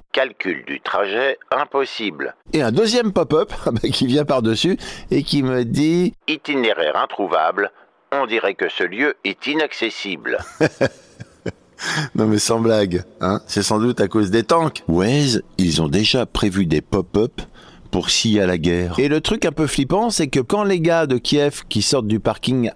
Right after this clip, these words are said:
A mille deux cent deux là pour, euh, bah, pour fuir, ils tapent métro église de Pantin, euh, dans Waze, il doit y avoir les mêmes pop-up. Itinéraire introuvable, on dirait que ce lieu est inaccessible. Avec peut-être un petit supplément.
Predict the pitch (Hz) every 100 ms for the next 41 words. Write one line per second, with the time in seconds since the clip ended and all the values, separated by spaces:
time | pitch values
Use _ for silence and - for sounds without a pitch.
0 | - 120 123 120 107 110 110 123 117 131
1 | 113 85 - 98 82 80 73 73 65 64
2 | 71 - 151 185 160 - 123 151 143 -
3 | 127 170 - 165 165 - 156 151 151 123
4 | 135 - 135 147 135 131 113 - 95 92
5 | 104 104 131 196 - 107 - - - -
6 | 107 135 135 151 147 170 160 180 208 202
7 | - - 151 147 147 131 107 82 76 110
8 | - 104 85 80 87 98 98 - _ _
9 | - 139 113 107 98 - 82 98 90 123
10 | 147 - 98 - 143 156 - - 110 -
11 | 98 82 120 - 135 156 180 - 214 202
12 | 233 226 196 190 185 185 165 175 151 147
13 | 135 127